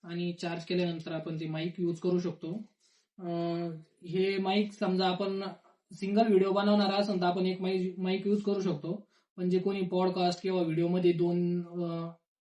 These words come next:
पर्सन बोलणार आहे, तेव्हा हे दोन माईक आपण दोघांना देऊन, अ, व्हिडिओमध्ये व त्यांचा व्हॉइस आवाज घेऊ शकतो.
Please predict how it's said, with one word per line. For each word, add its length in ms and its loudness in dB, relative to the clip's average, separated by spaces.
पर्सन 340 0
बोलणार 380 2
आहे, 120 -4
तेव्हा 240 0
हे 120 6
दोन 200 2
माईक 280 2
आपण 320 0
दोघांना 520 0
देऊन, 320 0
अ, 440 -6
व्हिडिओमध्ये 720 0
व 160 -6
त्यांचा 300 -4
व्हॉइस 340 -4
आवाज 300 -4
घेऊ 180 2
शकतो. 320 -6